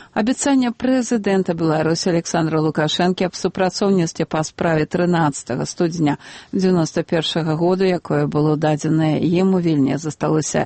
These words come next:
нявыкананым, заявіў міністр замежных спраў Літвы Вігаўдас Ушацкас.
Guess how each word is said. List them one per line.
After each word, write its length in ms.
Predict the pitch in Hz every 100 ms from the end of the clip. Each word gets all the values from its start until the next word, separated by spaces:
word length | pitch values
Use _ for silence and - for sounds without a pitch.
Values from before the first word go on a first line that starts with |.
| -
нявыкананым, 840 | 151 147 175 196 208 202 196 190 - - - -
заявіў 560 | 170 175 156 156 147
міністр 560 | 131 160 165 185 - 196
замежных 480 | 196 190 185 185 180
спраў 320 | - 175 170
Літвы 400 | 170 175 170 165 -
Вігаўдас 800 | 151 151 147 156 156 147 147 -
Ушацкас. 720 | 185 - 160 160 - 277